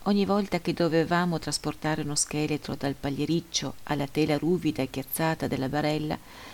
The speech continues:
lo facevo con semplicità e naturalezza. Non volevo invece che il cadavere mi toccasse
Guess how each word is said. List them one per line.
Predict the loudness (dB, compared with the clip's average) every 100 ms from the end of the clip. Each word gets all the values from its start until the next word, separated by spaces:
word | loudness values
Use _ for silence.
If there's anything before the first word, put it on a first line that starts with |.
| -18 -12 0
lo | 2
facevo | 2 4 4 4
con | 4 4
semplicità | 2 2 2 2 2
e | 2
naturalezza. | 0 -2 -4 -2 -2 -4 -8 -8 -12 -18 -18 -18 -18 -2
Non | 6 8
volevo | 8 8 8 6
invece | 4 4 2 0
che | 0
il | 0
cadavere | 2 4 4 4 2
mi | 0 -2
toccasse | -6 -4 -4 -2 -4 -4